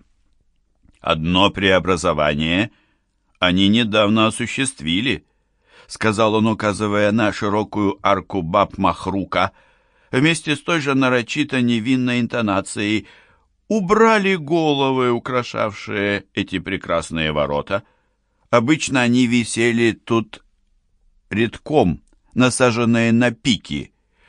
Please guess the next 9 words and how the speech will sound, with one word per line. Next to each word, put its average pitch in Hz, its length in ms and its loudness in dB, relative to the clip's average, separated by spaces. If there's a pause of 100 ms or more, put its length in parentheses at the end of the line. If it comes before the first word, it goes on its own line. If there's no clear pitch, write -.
(200)
чтобы 202 360 0
люди, 180 340 0
проходя 139 480 -2
мимо, 139 460 0 (480)
могли 156 420 0
ими 143 360 2
полюбоваться. 85 880 -2 (840)
Враги 135 560 0
Паши 113 760 0